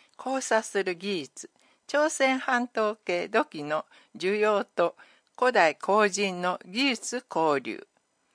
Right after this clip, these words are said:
第八回狭山再発見バル。六ページ。行政のページ。気になる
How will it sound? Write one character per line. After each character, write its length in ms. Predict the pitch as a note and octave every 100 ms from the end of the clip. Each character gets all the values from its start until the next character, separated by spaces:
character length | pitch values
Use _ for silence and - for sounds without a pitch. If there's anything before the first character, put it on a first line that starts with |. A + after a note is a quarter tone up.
| _ _ _ _ _
第 240 | A3+ B3 F#3
八 320 | F3 D#3+ -
回 300 | - D#3 - -
狭 260 | - B3
山 300 | A#3 E3+ C#3 - _ _
再 340 | - A#3 B3+
発 260 | C#4 A#3 B3 -
見 220 | F3 E3+ _ _ -
バ 220 | E3+ E3
ル。 160 | G#2+ - _ _ _ _ _ _ _ _ _ _ - _
六 320 | F#3+ G3+ B3+
ペ 280 | B3 B3 F#3+
ー 60 | C#3+
ジ。 200 | - - _ _ _ _ _ _ _ _
行 200 | A3 C4+
政 340 | D#4 C#4+ C#4+ B3
の 140 | A#3
ペ 300 | - G#3+ G#3
ー 60 | F#3+
ジ。 200 | F3 - _ _ _ _ _ _ _
気 180 | - A#3
に 160 | A#3+ B3+
な 220 | B3+ A3+
る 180 | F#3+